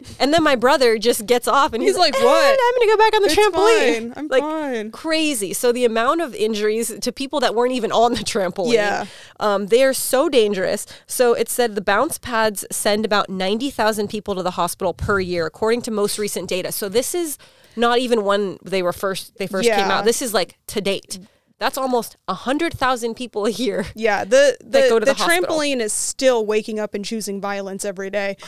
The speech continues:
Speaker 1: Every day.
Speaker 2: Um, I, dude, I feel like now they, 'cause before it was just the trampoline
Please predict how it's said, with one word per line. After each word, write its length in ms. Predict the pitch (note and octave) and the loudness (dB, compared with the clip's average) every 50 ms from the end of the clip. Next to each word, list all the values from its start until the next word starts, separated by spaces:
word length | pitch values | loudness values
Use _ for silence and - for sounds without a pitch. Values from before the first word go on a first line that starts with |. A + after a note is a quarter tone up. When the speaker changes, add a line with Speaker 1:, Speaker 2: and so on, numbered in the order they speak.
| - | -4
Speaker 1:
Every 220 | - G3 G3+ F3+ G3 | -2 0 0 2 2
day. 60 | A#3 | 4
Speaker 2:
Um, 580 | A#3 A#3 A3+ A3+ A3 A3 G#3+ G#3 G#3 G#3 G#3 _ _ _ _ _ _ - | 4 4 4 4 4 4 2 2 0 -2 -6 _ _ _ _ _ _ -4
I, 140 | - A#3+ C4 | 0 0 0
dude, 340 | A#3+ - - D#4 F4+ G4+ G4+ | 0 2 2 4 4 4 4
I 120 | - C4+ D4+ | 4 2 0
feel 300 | C#4+ - F4 G4 G#4+ A4 | 0 0 0 2 2 2
like 220 | A4 G#4+ F4+ - - | 2 2 0 -2 -4
now 540 | A3 G#3+ G#3+ G#3+ G#3 G#3+ A3 B3 B3+ C4 A3+ - | -6 -4 -2 -2 0 0 2 0 0 0 -2 -2
they, 380 | A#3+ A#3 A3 A3 A3 G#3 - _ _ _ _ - | -2 -2 -2 -4 -8 -12 -16 _ _ _ _ -8
'cause 160 | C4+ A#3+ - | -8 -6 -2
before 480 | A#3+ A#3 - - C#4+ E4 G4 E4 A#3+ | -4 -4 -2 -2 -2 0 0 0 2
it 120 | G3+ A3+ B3 | 2 0 0
was 160 | B3 B3 A#3+ | 0 -2 -4
just 200 | - A#3+ - - | -4 -6 -6 -8
the 80 | - G3+ | -10 -12
trampoline 640 | - - A3+ G3+ G3+ - G3 F#3 F#3+ F3+ - F#3 | -10 -8 -8 -8 -8 -10 -10 -12 -10 -12 -12 -16